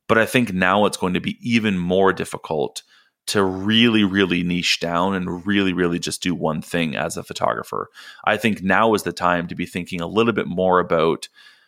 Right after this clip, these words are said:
how can I just be a photographer? How can I just make money from photography as opposed to getting, like, super specific and just doing one thing in photography for one kind of client? Because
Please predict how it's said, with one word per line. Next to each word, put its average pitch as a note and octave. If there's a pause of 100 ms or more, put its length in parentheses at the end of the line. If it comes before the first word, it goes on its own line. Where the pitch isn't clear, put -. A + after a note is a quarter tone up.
(400)
how D#3
can F3
I D3+
just G#2+
be G2+
a E2+
photographer? -
How G2
can C#3
I B2
just G2+
make F2+
money F2+
from E2
photography C3+
as F#2+
opposed F#2+
to F#2+
getting, F#2
like, F2 (260)
super -
specific -
and F#2
just F2
doing F2+ (140)
one F#2
thing F2
in D#2+
photography E2+
for F2+
one E2+
kind D2+
of D2+
client? B1+
Because F2+